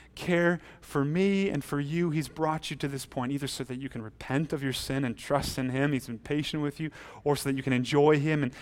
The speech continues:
and make much of Christ with your life. And then God reveals his love for us in salvation. Instead of pouring out his wrath on us, he has poured out his love to us in Jesus Christ.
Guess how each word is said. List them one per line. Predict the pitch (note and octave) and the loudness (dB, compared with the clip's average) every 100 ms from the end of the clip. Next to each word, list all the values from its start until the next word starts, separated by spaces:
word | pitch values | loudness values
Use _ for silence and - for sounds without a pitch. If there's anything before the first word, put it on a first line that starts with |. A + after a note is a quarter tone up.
| - | -2
and | C3 B2+ B2+ | 0 2 2
make | B2+ | 0
much | C#3 C#3+ - | 2 2 2
of | C#3+ | -4
Christ | - D3+ D3 - | 0 2 2 -2
with | C#3+ | -6
your | B2+ | -4
life. | B2 C#3 D3 D3+ - - - - - - - - - - - - _ - | 0 2 0 -4 -10 -16 -20 -20 -20 -20 -20 -20 -20 -20 -20 -20 _ 0
And | D#3 | 4
then | F#3 | 6
God | F3 F#3+ G3 | 10 10 10
reveals | F#3 F#3+ F#3 | 6 6 6
his | F3 D3+ | 2 6
love | E3 F3 | 8 8
for | - D#3+ | 6 6
us | D#3 D3+ | 6 6
in | - D3 | 0 -2
salvation. | - C#3+ C3+ C#3 C3+ C#3+ | 2 2 2 2 2 0
Instead | C3+ B2+ - F3 F#3+ | -2 -4 0 2 2
of | E3+ | 0
pouring | - F3 F3 F3 E3+ | -4 2 4 4 2
out | D3+ | 2
his | C#3 C3+ | 2 0
wrath | C#3 C#3+ D#3 - | 2 4 4 2
on | C#3+ | 0
us, | C#3 - | -2 -2
he | |
has | C3+ - | -4 -4
poured | - E3 D#3+ | -4 0 2
out | D#3 C#3 | 2 2
his | C3 | 0
love | C#3 C#3+ C#3 - - - | 2 2 2 -2 -20 -10
to | - C#3+ | 0 2
us | C3 - | 2 -4
in | C3 | -6
Jesus | B2 B2+ A#2 A2+ | -2 -2 -2 -8
Christ. | - A#2 A2 - | -8 -8 -6 -10